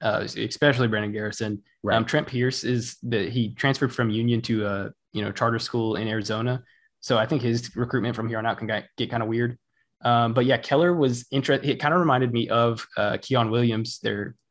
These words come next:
Speaker 1: only freshman on the team this year, in that they offered Keon last year, you know, in the middle of A A U season. And then all of a sudden Keon was on campus. And then all of a sudden he committed to Oklahoma State. It happened really fast. Um, and this kinda reminds me of something similar.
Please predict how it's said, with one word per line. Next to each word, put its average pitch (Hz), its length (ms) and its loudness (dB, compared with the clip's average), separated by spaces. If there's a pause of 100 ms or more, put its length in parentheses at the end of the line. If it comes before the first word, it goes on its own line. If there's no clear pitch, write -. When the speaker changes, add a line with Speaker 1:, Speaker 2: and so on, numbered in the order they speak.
(240)
Speaker 1:
only 117 220 2
freshman 117 320 -2
on 110 60 0
the 107 80 -4
team 113 220 -4
this 113 180 -4
year, 107 280 -4 (260)
in 117 100 -4
that 110 140 0
they 113 140 2
offered 123 300 4
Keon 117 380 4
last 117 320 0
year, 113 420 0 (180)
you 113 80 -2
know, 104 140 -2 (120)
in 120 120 0
the 117 40 2
middle 123 160 2
of 127 80 0
A 123 140 2
A - 20 4
U 113 140 2
season. 117 500 -2 (420)
And 110 140 -4
then 113 80 0
all 120 60 4
of 120 60 2
a - 20 -2
sudden 123 160 0
Keon 123 240 4
was 123 100 2
on 117 80 4
campus. 117 360 -2
And 117 100 -6
then 113 80 2
all 113 80 4
of 120 60 2
a 117 40 -2
sudden 110 180 -4
he 107 60 -8
committed 110 260 -4
to 107 60 -2
Oklahoma 104 220 -6
State. 104 200 -2
It 98 60 -6
happened 117 260 0
really 110 220 -2
fast. 107 460 -4 (400)
Um, 104 420 0
and 123 140 2
this 131 100 0
kinda 156 240 4
reminds 120 380 2
me 123 140 2
of 107 100 -2
something 117 260 -4
similar. 139 520 0